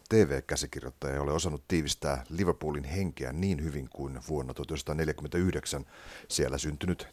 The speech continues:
Jimmy McGovern. McGovernin läpimurto tuli yhdeksänkymmentäluvulla. Sarjan nimi oli Fitz ratkaisee. Siinä Robbie Coltranein esittämä rikospsykologi mursi konnien suojauksen ja sössi sivussa oman elämänsä.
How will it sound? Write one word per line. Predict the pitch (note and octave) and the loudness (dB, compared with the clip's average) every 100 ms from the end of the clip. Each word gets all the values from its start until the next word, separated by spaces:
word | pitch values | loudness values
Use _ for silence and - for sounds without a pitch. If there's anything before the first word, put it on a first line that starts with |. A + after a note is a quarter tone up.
| - | -6
Jimmy | F#2 D#2+ C#2 | -2 0 -2
McGovern. | C2 D2+ - D2+ F2 E2 A#1 - - _ _ _ - - - - - | -2 -2 -4 0 4 4 2 -8 -18 _ _ _ -20 -20 -20 -20 -10
McGovernin | - G#2+ A#2 C3+ F#2 F#2 | 0 4 8 8 8 6
läpimurto | A#2+ - D2+ D2 - | 4 4 2 -2 -4
tuli | - D#2+ D#2+ | -6 -4 0
yhdeksänkymmentäluvulla. | F#2 F#2 E2+ D#2 C#2+ D2 E2+ F#2 D#2 A#1 - - - - - _ _ _ | 2 2 2 -4 -4 -2 2 2 0 -4 -8 -14 -20 -20 -20 _ _ _
Sarjan | - G#2 E2+ D2+ | 0 2 2 0
nimi | D2+ D#2 | -2 -2
oli | D#2+ C2+ | -2 -4
Fitz | - - B2 - - | -4 0 2 0 -2
ratkaisee. | - - F2+ - - C2 - C2+ B1 - - | -2 2 2 0 -2 -2 0 -2 -6 -12 -8
Siinä | - D#2+ D#2+ D#2 - | -2 0 0 -4 -8
Robbie | D2+ E2+ D#2 | -2 0 0
Coltranein | - G2 D#2+ D2+ C#2+ D2 C2+ | 2 2 2 -2 -2 -4 -6
esittämä | - E2+ D#2+ - E2 | -4 -2 -4 0 0
rikospsykologi | E2 F#2 D#2 D2 - - F2+ - E2 C#2+ D2+ D2+ - - - - - | 2 0 0 -2 -2 0 0 0 0 0 -2 -6 -10 -14 -14 -10 0
mursi | G2 A2 F#2 | 4 6 4
konnien | - A2 G2 F2 | 6 8 8 4
suojauksen | E2+ G#2 G2 E2 D#2 - E2+ | 4 8 8 8 4 0 0
ja | E2+ | 0
sössi | - F#2+ - - | 2 2 2 0
sivussa | - A2+ F#2 E2 - | 0 2 2 0 2
oman | C2 E2+ D#2 C#2 | 2 2 2 0
elämänsä. | D#2 C2+ A1 - - | 0 0 -4 -6 -6